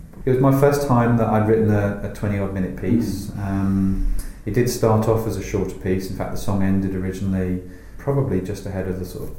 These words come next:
Speaker 1: Twelve Stones section in the
Speaker 2: Mm.
Speaker 1: middle, sort of vocal section in the middle. And then I just, 'cause we recorded the drums for it and we were kind of getting it ready, and then I thought, "No, there's more of this story here to tell."
Speaker 2: Mm.
Speaker 1: Um, so I moved it into some different areas and then brought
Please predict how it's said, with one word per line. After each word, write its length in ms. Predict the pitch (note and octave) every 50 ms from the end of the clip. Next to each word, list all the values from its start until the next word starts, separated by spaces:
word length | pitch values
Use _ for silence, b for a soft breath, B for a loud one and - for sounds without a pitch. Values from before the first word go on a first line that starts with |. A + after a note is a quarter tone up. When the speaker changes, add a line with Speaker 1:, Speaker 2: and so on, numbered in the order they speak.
| - - -
Speaker 1:
Twelve 320 | - - G2+ F#2+ F#2 -
Stones 440 | - - G2+ G2 F#2+ F#2+ F#2+ - -
section 680 | - G2 - - - - - G2 F#2+ F#2 F#2 - A#2+ G#2+
in 80 | F#2+
the 60 | F2+ F2+
Speaker 2:
Mm. 40 | F#2 F2+
Speaker 1:
middle, 160 | F2+ F#2 F#2 F2
sort 140 | - - -
of 60 | -
vocal 260 | G2+ F#2+ F#2 - -
section 320 | - - - - - - G2 F#2
in 60 | F#2+
the 60 | F#2 F#2
middle. 320 | F#2 F2+ F2+ F2+ F2+ F2+ B B B B B B B -
And 100 | G2 G2
then 80 | G2+
I 100 | G2+ G2+
just, 220 | F#2+ - - - - B B B B B B B B B B -
'cause 120 | - - F#2
we 80 | F#2
recorded 380 | F2 - - - B2+ A#2 G#2 F#2+
the 40 | F#2
drums 340 | - G#2+ G2+ G2+ G2 F#2+
for 200 | - - - G2
it 180 | F#2 F2+ F2 F2+
and 220 | F#2+ G2 G2+ G2+
we 80 | G#2 G#2
were 100 | G#2 -
kind 160 | - - G#2+ G2+
of 60 | F#2
getting 220 | - G2+ F#2+ F#2 F2+
it 120 | F2+ F2
ready, 340 | G2+ G2+ G2 - - F2+ F2+
and 120 | F2 F2+ F#2+
then 60 | F#2+
I 100 | F#2+ F#2 - - - - - -
thought, 180 | - G2+ G2+ F#2
"No, 100 | G2 G2
there's 160 | G2 F#2+ G2
more 580 | G2+ G#2 G#2 G#2 G2+ G2 G2 F#2+ F#2+ - B B B B B B B B B - - -
of 100 | - F2+
this 160 | F#2+ F2+ F2 -
story 480 | - - G2+ F2+ F2 E2+ E2+ E2+ E2+ D#2+
here 280 | E2+ E2+ E2+ E2+ D#2+ E2
to 80 | - -
tell." 420 | - - - F2+ E2+ E2 E2+ E2+ - A#2+
Speaker 2:
Mm. 120 | A2 G#2 G2 F2+ F2+
Speaker 1:
Um, 200 | F2+ F2+ F2+ F2+ F#2+
so 180 | - - -
I 300 | F#2 F2+ F#2 F2+ F2+ F#2 F#2 B B B B B B B B -
moved 300 | G2+ F#2+ F#2+ F2+ F2+ -
it 120 | - - -
into 260 | F#2+ F2+ - - F2+
some 160 | - - F2+
different 320 | F2 - F2 - F#2 E2+ F2+
areas 380 | F2+ F2 E2+ E2+ E2+ E2+ -
and 120 | - F#2 F2+
then 220 | F#2 F#2 F#2 F2+
brought 200 | F2 - F2+ F2